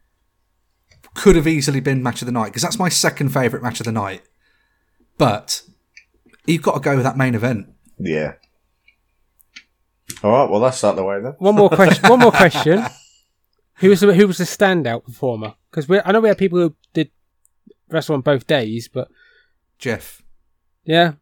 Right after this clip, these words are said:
Speaker 2: Yeah,
Speaker 1: Jeff Cobb
Speaker 2: I'd
Speaker 1: for
Speaker 2: say
Speaker 1: night
Speaker 2: so,
Speaker 1: two,
Speaker 2: yeah.
Speaker 1: just because I was so surprised by it.
Speaker 2: Yeah, that Jeff Cobb and Shingo was probably the s-, the, the s-, the one that surprised me the most.
Speaker 1: Yeah,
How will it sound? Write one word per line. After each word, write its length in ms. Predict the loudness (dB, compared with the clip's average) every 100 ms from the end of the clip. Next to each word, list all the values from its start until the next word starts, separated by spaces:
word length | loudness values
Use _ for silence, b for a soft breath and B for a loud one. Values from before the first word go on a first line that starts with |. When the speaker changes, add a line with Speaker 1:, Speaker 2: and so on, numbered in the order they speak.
| _ _ _ _
Speaker 2:
Yeah, 160 | -12 -2
Speaker 1:
Jeff 180 | -2 0
Cobb 180 | 0 2
Speaker 2:
I'd 40 |
Speaker 1:
for 60 | 4
Speaker 2:
say 100 | 2
Speaker 1:
night 80 | 2
Speaker 2:
so, 220 | 0 -2
Speaker 1:
two, 80 | -2
Speaker 2:
yeah. 120 | -8 -14 _ _ _ _
Speaker 1:
just 180 | -8 -6
because 280 | -6 -4 -2
I 60 | -2
was 140 | -2
so 140 | -2
surprised 540 | -2 -4 -4 -4 -4 -4
by 160 | -4
it. 80 | -4
Speaker 2:
Yeah, 260 | -4 -6 -2
that 160 | 2 4
Jeff 200 | 4 2
Cobb 180 | 2 2
and 100 | 0
Shingo 460 | -2 -2 0 -2 -2
was 100 | -4
probably 280 | -4 -4 -6
the 80 | -10
s-, 180 | -12
the, 260 | -10 -8 -8
the 80 | -8
s-, 260 | -10 -10 _ _ b b 0
the 60 |
one 160 | 2 2
that 80 | 0
surprised 420 | 0 4 4 4
me 60 |
the 100 | 0
most. 600 | 0 2 0 -4 -12 -16 _ _ _ _ _ -8
Speaker 1:
Yeah, 280 | -8 -8